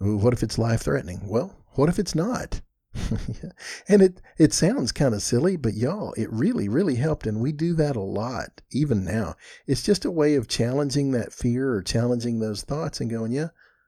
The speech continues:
oh yeah, maybe it is, but what if it's not?" Wouldn't that be great? 'Cause you can imagine good things just like you can imagine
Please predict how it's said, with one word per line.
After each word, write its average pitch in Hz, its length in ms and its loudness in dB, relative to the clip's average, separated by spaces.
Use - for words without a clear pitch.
oh 165 80 6
yeah, 170 240 4
maybe 170 340 6
it 170 80 4
is, 220 200 0
but 120 140 0
what 147 240 4
if - 100 -6
it's - 180 -4
not?" 127 540 -4
Wouldn't 156 200 0
that 180 100 0
be 170 120 0
great? 170 360 -2
'Cause 127 200 2
you 175 80 2
can 147 160 2
imagine 107 480 0
good 120 220 2
things 87 280 -4
just 104 220 -6
like 98 200 -2
you 101 80 -6
can 95 140 -6
imagine 92 480 -8